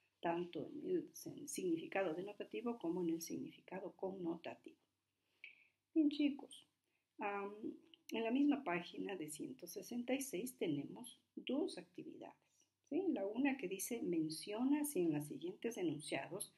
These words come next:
la palabra corazón se usa con su sentido literal o con el sentido figurado",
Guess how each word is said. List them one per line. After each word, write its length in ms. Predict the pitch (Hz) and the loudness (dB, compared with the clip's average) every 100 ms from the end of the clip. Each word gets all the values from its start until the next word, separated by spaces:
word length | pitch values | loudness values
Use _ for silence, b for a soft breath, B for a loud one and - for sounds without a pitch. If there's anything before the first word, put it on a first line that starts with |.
| B B B _ | B B B _
la 240 | 180 233 285 | 2 2 4
palabra 580 | 214 151 151 151 143 - | 4 4 2 -2 -6 -8
corazón 1080 | - 226 269 190 165 - - 151 156 269 277 b b b _ _ | 4 6 6 2 0 -2 0 2 4 2 0 b b b _ _
se 80 | - | 4
usa 420 | 165 370 - 233 233 | 4 4 2 0 2
con 220 | 170 185 | 0 0
su 380 | - 226 240 - | -2 -4 -4 -4
sentido 540 | - 175 - 202 165 | -6 -6 -4 0 2
literal 580 | 147 165 240 247 254 254 - _ _ _ _ _ | 2 2 2 2 0 -4 -12 _ _ _ _ _
o 180 | - 226 | -4 -2
con 200 | 233 208 | -2 0
el 100 | 180 | 0
sentido 480 | - 143 151 180 175 | -2 -6 -4 -4 -6
figurado", 600 | - 170 170 - - - | -2 -2 -2 -6 -12 -16